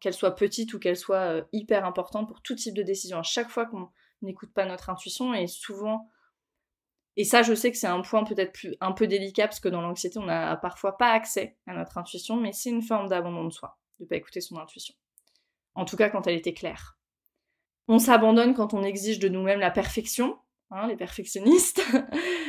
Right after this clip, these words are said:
Voilà, qu'on, que finalement, on s'intimide soi-même, en fait, avec des exigences qui sont complètement, euh, irréalistes, peut-être, je sais pas, euh, de réussite au travail, euh, dans nos relations, dans tous les aspects de notre vie. Et vraiment, quand on laisse aucune place à l'erreur, en fait.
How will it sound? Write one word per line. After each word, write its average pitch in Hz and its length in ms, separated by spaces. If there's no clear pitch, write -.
Voilà, 214 220
qu'on, 208 300
que 233 140
finalement, 247 640
on 214 100
s'intimide 285 760
soi-même, 254 540
en 214 100
fait, 240 180
avec 196 220
des 196 160
exigences 202 420
qui 220 80
sont 180 160
complètement, 214 760
euh, 175 200
irréalistes, 202 640
peut-être, 180 240
je 185 60
sais 175 200
pas, 180 260
euh, 165 320
de 170 100
réussite 180 420
au 185 40
travail, 175 720
euh, 165 60
dans 170 120
nos 170 140
relations, 180 500
dans 165 160
tous - 220
les 185 180
aspects 180 240
de 175 80
notre 170 260
vie. 185 240
Et 180 160
vraiment, 185 260
quand 202 220
on 185 60
laisse 180 240
aucune 220 300
place 196 240
à 175 60
l'erreur, 160 380
en 143 60
fait. - 300